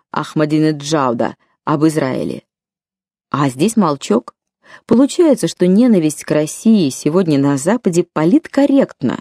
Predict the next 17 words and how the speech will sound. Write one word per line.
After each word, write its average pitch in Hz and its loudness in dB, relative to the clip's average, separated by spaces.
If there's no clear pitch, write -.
Более 220 2
того, 131 -2
она 151 2
индульгенция, 180 0
которая 311 4
искупает 247 0
любые 214 2
грехи. 196 0
Мечты 208 2
поляков 151 -2
о 156 2
несостоявшемся 143 -2
союзе 151 0
с 151 -2
Гитлером, 131 -2
мечты 220 0
о 170 0